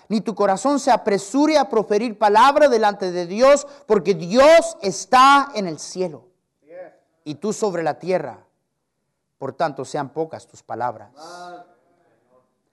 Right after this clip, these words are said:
Porque de la mucha ocupación viene el sueño, y de la multitud de las palabras la voz del necio". Decía antier, "Hablemos poco,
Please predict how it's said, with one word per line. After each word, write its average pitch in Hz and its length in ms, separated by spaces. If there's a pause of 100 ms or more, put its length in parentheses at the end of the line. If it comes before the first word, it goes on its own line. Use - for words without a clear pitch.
(120)
Porque 220 260
de 226 140
la 226 100
mucha 277 320
ocupación 269 680
viene 254 200
el 220 100
sueño, 254 520 (680)
y 202 80
de 220 120
la 208 80
multitud 185 460
de 247 100
las 202 180
palabras 156 600
la 131 140
voz 147 460
del 131 280
necio". 117 460 (1120)
Decía 156 520
antier, 165 760 (640)
"Hablemos 170 520
poco, 135 500